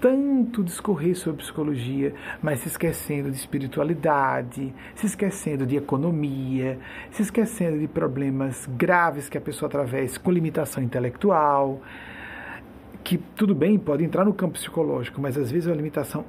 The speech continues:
intelectiva e não propriamente emocional, ou neurofisiológica, se for alguma, algum problema bioeletroquímico no cérebro que já tem que ser tratado pela psiquiatria,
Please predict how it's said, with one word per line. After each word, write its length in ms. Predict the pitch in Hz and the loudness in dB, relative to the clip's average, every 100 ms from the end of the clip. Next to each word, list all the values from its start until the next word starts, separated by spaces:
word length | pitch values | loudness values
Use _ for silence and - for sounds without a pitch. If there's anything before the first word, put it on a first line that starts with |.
| - | 0
intelectiva 1040 | 214 208 196 185 - - - 220 269 170 143 | 2 4 4 2 -2 -8 2 4 4 2 2
e 40 | |
não 220 | 143 185 | 2 0
propriamente 480 | 208 170 151 143 139 | 0 0 0 -2 -2
emocional, 760 | 143 139 - 147 131 127 117 - - - - - - - - | -2 -4 -4 -2 -2 -2 -4 -10 -14 -20 -18 -16 -16 -4 2
ou 100 | 170 | 4
neurofisiológica, 1000 | 151 156 156 156 135 139 135 139 - 135 | 4 2 0 -2 -2 0 0 -2 -4 -8
se 160 | - | -8
for 200 | 131 156 | -6 -2
alguma, 380 | 143 135 151 170 - - - - - - | -2 -2 -4 -6 -10 -18 -18 -18 -10 -2
algum 240 | 143 160 | 0 0
problema 420 | - 160 147 147 | 0 0 0 -2
bioeletroquímico 1000 | 127 160 160 151 147 156 - 165 156 - | 0 2 2 0 -2 -6 -2 -2 0 -2
no 100 | 151 | -4
cérebro 400 | - 151 135 139 | -4 -2 -2 -2
que 140 | 143 - | -4 -4
já 100 | 147 | -4
tem 120 | 139 | -4
que 80 | - | -6
ser 100 | 151 | -4
tratado 420 | 156 143 151 143 | -2 0 -2 -2
pela 200 | 127 - | -2 -4
psiquiatria, 1120 | - - - 185 - - 170 175 160 135 127 | -4 -6 0 0 0 -2 0 2 0 0 -4